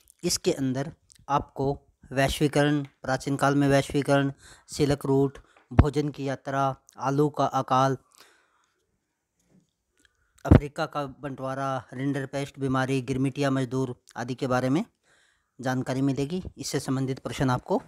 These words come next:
इसमें करवाए जाएंगे। चलिए देखते हैं पहला क्वेश्चन।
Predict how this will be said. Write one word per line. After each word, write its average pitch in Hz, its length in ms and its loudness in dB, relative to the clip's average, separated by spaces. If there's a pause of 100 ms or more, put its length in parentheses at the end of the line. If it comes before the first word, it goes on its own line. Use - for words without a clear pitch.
(840)
इसमें 139 260 -4
करवाए 131 300 -2
जाएंगे। 147 400 -2 (1300)
चलिए 143 500 -8
देखते 127 280 -6
हैं 143 100 -4
पहला 131 200 -4
क्वेश्चन। 151 360 -10